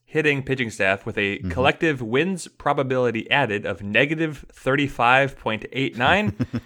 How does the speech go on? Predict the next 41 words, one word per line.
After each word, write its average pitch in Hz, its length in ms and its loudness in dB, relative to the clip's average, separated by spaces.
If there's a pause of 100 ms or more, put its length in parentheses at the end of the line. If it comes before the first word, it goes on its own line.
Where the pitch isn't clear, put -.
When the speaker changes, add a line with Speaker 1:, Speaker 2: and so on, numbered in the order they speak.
(420)
Speaker 2:
Yeah. 131 80 6
Speaker 1:
Last 185 220 10
place 143 240 4
is 123 100 -4
the 117 80 -4
Braves 123 280 6
at 107 80 0
negative 110 280 0
forty-five 101 420 2
point 98 140 -6
two 107 80 -4
seven. 101 260 -4
That's 113 160 0
a 113 60 -6
separation 147 520 -2
of 117 80 -2
about 175 500 2
nine 131 440 0
and 147 140 -2
a 120 40 -2
half 139 540 -2
wins 110 600 -6 (280)
Speaker 2:
<laughs> - 300 -6
Speaker 1:
over 131 220 4
the 120 100 2
course 156 300 0
of 131 80 -4
a 117 80 2
decade 104 720 2
between 117 320 -6
the 101 80 -2
best - 640 -2 (340)
and 123 100 -8
the 107 60 -4
worst. 95 640 -4 (260)
So 135 80 -6
it's 127 80 -8
kind 220 240 -2
of 190 60 4
Speaker 2:
Yeah. 85 80 2
Speaker 1:
like 90 80 -6